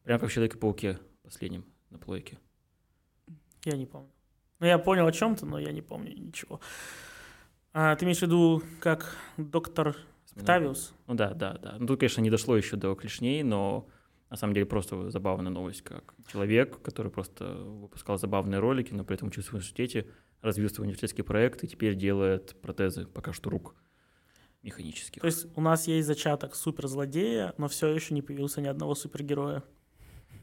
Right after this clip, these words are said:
Speaker 1: У нас уже очень много этих зачатков суперзлодеев, Жень.
Speaker 2: Ну, это-то прям вообще, типа, прям взял и вылез из комикса, ну, типа, очень-очень <laughs> опасная вещь.
Speaker 1: Ну, из видеоигровой адаптации комикса все-таки.
Speaker 2: Ну да, из-,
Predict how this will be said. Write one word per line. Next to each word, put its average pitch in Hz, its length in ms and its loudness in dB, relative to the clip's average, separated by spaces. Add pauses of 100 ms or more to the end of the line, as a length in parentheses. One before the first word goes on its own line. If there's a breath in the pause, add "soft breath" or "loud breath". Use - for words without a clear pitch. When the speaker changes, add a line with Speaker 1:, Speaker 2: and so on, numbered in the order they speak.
(120)
Speaker 1:
У - 40 -6
нас 110 120 -2
уже 107 120 0
очень 127 180 2
много 123 180 4
этих - 160 0
зачатков 107 320 -6
суперзлодеев, 107 640 -4
Жень. 90 220 -6 (800 loud breath)
Speaker 2:
Ну, 175 200 8
это-то 180 220 4
прям 180 320 8
вообще, 151 540 4 (120)
типа, - 180 -8 (240)
прям 139 300 0 (480)
взял 156 280 6
и 170 60 4
вылез 160 360 2
из - 60 -4
комикса, - 380 0
ну, 143 80 -4
типа, 143 380 -4 (420 soft breath)
очень-очень 151 960 6 (100)
<laughs> - 100 -16
опасная 151 560 -2
вещь. - 260 -4 (280 loud breath)
Speaker 1:
Ну, 123 100 -6 (500 loud breath)
из 139 100 4
видеоигровой 165 540 6
адаптации 120 460 4
комикса 85 400 -4
все-таки. 254 240 2
Speaker 2:
Ну 226 60 4
да, 143 200 2
из-, 147 260 -4